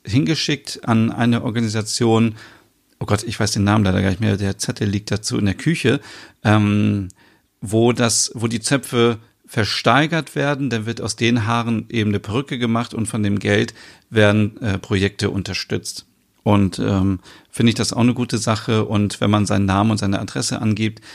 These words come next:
dann kann man sogar auch, ähm, kriegt man so eine Karte als Dankeschön, damit man auch weiß, dass es angekommen ist. Das war auf jeden Fall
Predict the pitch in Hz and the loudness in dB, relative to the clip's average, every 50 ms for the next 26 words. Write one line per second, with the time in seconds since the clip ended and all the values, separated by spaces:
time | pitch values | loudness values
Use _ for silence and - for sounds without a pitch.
0 | - - - - _ _ - 120 104 107 107 104 - - - 104 104 104 107 107 | -20 -20 -20 -20 _ _ 2 4 4 4 4 2 0 -2 0 2 2 2 2 2
1 | 98 98 104 98 - 104 95 92 95 98 98 - - 98 95 92 92 92 98 98 | 2 0 -2 -2 0 0 2 2 2 2 0 0 -2 -2 0 2 2 0 0 -2
2 | - - - _ _ _ - - 95 90 90 92 92 92 92 92 - _ _ - | -4 -10 -20 _ _ _ -4 -2 0 0 0 0 0 -2 -2 -4 -8 _ _ -4
3 | - - - - - 120 104 104 104 104 101 101 101 101 107 - - - 110 104 | -2 -2 0 2 0 0 2 2 2 2 2 2 0 -2 -6 -10 -4 2 2 2
4 | 104 - - 104 101 104 117 110 - - 107 110 - 101 - - 101 95 92 95 | 2 2 2 0 0 0 -4 -4 -2 0 0 0 0 -2 -2 0 0 0 0 0
5 | 95 92 - - 110 101 101 101 - 104 98 92 - - - - - - - - | -2 -2 -2 -2 -4 -4 -4 -4 -2 -2 -2 -2 -4 -10 -18 -20 -20 -20 -20 -20
6 | - _ _ - 104 98 113 107 - - - 113 113 107 98 - - - 87 90 | -20 _ _ -2 0 0 2 0 0 2 2 4 4 4 2 0 -2 -4 -4 -2
7 | 104 - 90 - - - _ _ _ _ _ _ _ _ _ _ _ _ _ _ | -2 -4 -6 -6 -8 -12 _ _ _ _ _ _ _ _ _ _ _ _ _ _
8 | _ - - - - 110 104 - - 104 98 117 107 92 - - 107 98 98 - | _ -20 -14 -4 -2 0 0 2 2 0 0 0 -2 -4 -2 -2 -2 -2 -4 -4
9 | - 104 98 95 95 98 | -4 -2 -2 0 0 -2